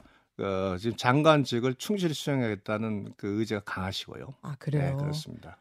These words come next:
Speaker 2: 지금 말씀하시는 거 보니까, 그러니까 총선 나갈 가능성이 없다는 건 본인한테도 확인하신 것 같네요, 그 의지는.
Speaker 1: 뭐, 그렇지는 그렇다고 말씀드리긴 좀 어렵고요.
Speaker 2: <laughs>
Speaker 1: 네.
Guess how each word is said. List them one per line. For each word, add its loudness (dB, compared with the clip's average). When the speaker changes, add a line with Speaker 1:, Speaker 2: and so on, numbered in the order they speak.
Speaker 2:
지금 0
말씀하시는 2
거 2
보니까, 0
그러니까 0
총선 4
나갈 4
가능성이 0
없다는 2
건 2
본인한테도 6
확인하신 4
것 4
같네요, 0
그 -2
의지는. 0
Speaker 1:
뭐, 2
그렇지는 4
그렇다고 10
말씀드리긴 8
좀 4
어렵고요. 6
Speaker 2:
<laughs> -14
Speaker 1:
네. 2